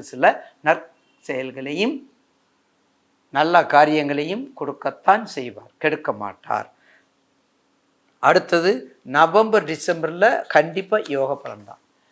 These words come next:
நவம்பர், டிசம்பர்லையும் உங்களுக்கு யோக பலன் தான், அதுல மாற்று கருத்து இல்ல. வழிபாடு கண்டிப்பா நவம்பர், டிசம்பர்ல என்ன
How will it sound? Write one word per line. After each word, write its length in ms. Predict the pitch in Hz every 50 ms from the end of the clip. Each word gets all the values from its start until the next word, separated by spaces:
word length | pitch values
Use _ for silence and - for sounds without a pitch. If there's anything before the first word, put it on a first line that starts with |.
| _ _ - 135
நவம்பர், 360 | 147 170 185 196 185 190 160 170
டிசம்பர்லையும் 640 | 160 - - 170 160 165 156 165 180 196 262 320 285 - -
உங்களுக்கு 300 | 160 156 147 147 165 151 131 135
யோக 180 | 135 123 131 - - -
பலன் 220 | 117 107 104 98 - 113
தான், 140 | - - _ _ _ _ _ _ _ _ _ _ _ _ _ _ _ _ _ _ _ _
அதுல 220 | 139 156 151 151 139 139
மாற்று 240 | 139 151 160 - 143 135
கருத்து 240 | 143 139 - - 139 123
இல்ல. 100 | 117 123 - - _ _ -
வழிபாடு 520 | 131 139 147 151 147 147 143 135 127 131 135 139 147 _ _ _ _ _ _ _ _ _
கண்டிப்பா 360 | 143 139 143 151 151 151 143 131 127 139
நவம்பர், 380 | 139 143 165 165 160 165 - - 139
டிசம்பர்ல 500 | 139 - - 170 147 147 139 139 160 180 - - - - _ _ _ _ 156
என்ன 200 | 160 180 185 170